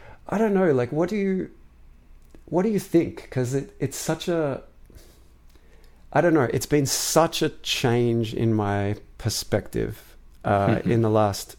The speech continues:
Speaker 1: six years since I started grad school. Um, really interested in your perspective on this as well.
Speaker 2: Yeah, yeah. I think I also have shared some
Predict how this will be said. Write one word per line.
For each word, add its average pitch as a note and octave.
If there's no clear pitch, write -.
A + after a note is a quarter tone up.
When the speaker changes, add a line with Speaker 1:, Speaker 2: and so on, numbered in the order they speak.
Speaker 1:
six -
years G2
since -
I G#2+
started G2+
grad G2+
school. G2+
Um, F#2+
really C3+
interested G#2+
in G2
your F#2+
perspective -
on -
this G2
as -
well. -
Speaker 2:
Yeah, A#2+
yeah. C#3
I B2+
think D3
I A2
also G#2+
have F#2
shared F#2
some F#2